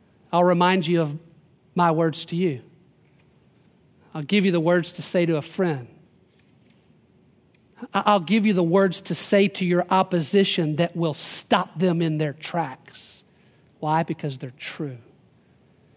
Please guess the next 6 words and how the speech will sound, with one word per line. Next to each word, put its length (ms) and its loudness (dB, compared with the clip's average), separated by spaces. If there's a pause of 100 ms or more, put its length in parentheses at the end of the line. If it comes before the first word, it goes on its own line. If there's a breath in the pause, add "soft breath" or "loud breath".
(400 soft breath)
See, 200 2
I 140 6
will 180 2
use 420 -2
your 360 4
faithfulness 1040 -4